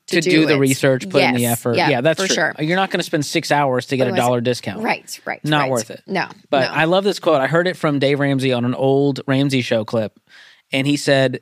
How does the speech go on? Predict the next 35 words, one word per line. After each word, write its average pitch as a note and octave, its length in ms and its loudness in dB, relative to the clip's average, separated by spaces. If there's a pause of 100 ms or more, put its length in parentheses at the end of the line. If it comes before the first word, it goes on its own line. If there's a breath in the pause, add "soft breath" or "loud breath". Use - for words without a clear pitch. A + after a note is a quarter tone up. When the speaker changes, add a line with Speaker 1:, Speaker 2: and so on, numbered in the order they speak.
(120)
Speaker 2:
"He F#3+ 520 -4
with D3+ 240 -4
the C#3 60 -4
most B2+ 320 -2
patience, F3 640 -4 (140)
the C3 80 -4
most B2 200 -2
information, B2 640 -2
and B2+ 160 -4
the A#2 60 -2
most B2+ 260 -2
options A2 560 -4 (340 soft breath)
always A2+ 360 -2
wins." F#2+ 340 -16 (400)
And F#3 260 -2
that E3 140 0
Speaker 1:
Mm. - 20 -6
Speaker 2:
stuck D#3+ 300 -2
with A#2 100 -8
me. G#2 220 -8
I - 40 -8
was C#3 120 -4
like, D3+ 80 0
Speaker 1:
Yeah. F3 220 0
Speaker 2:
"Yes, - 180 -6
if - 160 -10
I D3+ 100 -2
can A3+ 160 -4
just G3 160 -6
be A#2 140 -6
patient, F3+ 500 -4
not B2+ 220 -4
in B2+ 80 -6
a A2+ 40 -2
rush, D3+ 440 -2